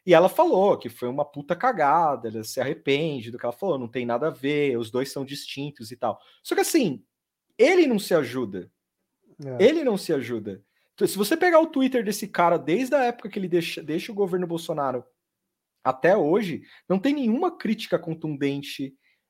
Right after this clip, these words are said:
Speaker 1: é, ele não tem nenhum plano, é,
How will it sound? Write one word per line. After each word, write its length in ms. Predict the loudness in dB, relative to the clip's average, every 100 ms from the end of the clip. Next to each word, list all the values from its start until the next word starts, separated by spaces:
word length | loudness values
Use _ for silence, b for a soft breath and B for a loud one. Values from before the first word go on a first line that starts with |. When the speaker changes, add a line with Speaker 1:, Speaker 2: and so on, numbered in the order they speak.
| _
Speaker 1:
é, 640 | 2 6 6 8 6 4 0
ele 640 | -2 0 0 -2 -2 -4 -6
não 300 | 0 2 2
tem 560 | 0 -2 0 0 -2 -2
nenhum 420 | -2 0 2 0
plano, 840 | -2 2 6 8 6 0 -2 -4 -8 _
é, 840 | -4 -2 0 0 2 2 0 -2